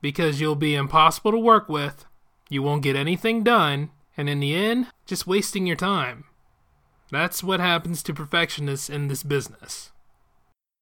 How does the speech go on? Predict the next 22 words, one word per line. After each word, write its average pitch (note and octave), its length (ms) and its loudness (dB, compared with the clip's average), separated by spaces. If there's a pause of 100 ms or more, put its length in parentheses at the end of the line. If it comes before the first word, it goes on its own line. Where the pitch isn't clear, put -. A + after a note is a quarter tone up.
(180)
So - 180 0
don't C4+ 180 4
be C4 120 4
so A3 180 4
full G#3+ 200 4
of F3 100 2
doubt F#3 240 6
as D#3+ 220 2
you F3 80 2
pursue G#3 440 0
your E3+ 220 2
role D#3+ 300 4
as C#3+ 100 0
being D3 260 -2
filmmakers D3+ 680 0
and C3+ 100 -4
creatives D3+ 400 0
of B2+ 100 -4
all C#3 200 -2
kinds E3 420 -2
out A#2 240 -2
there. G#2+ 340 -14